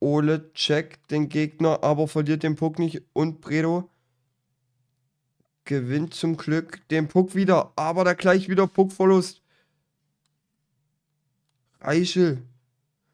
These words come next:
und Predo wieder dran. Noch fünfzig Sekunden. Grimmitschau in Unterzahl. Aber man weiß ja, beim Eishockey ist alles möglich.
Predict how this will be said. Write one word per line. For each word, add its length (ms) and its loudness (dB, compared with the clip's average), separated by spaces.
und 220 -4
Predo 340 0
wieder 200 2
dran. 320 -4
Noch 340 -2
fünfzig 500 -4
Sekunden. 840 -2
Grimmitschau 600 2
in 80 2
Unterzahl. 680 -2
Aber 120 -2
man 240 0
weiß 220 2
ja, 100 0
beim 220 2
Eishockey 380 0
ist 100 -4
alles 280 -2
möglich. 480 0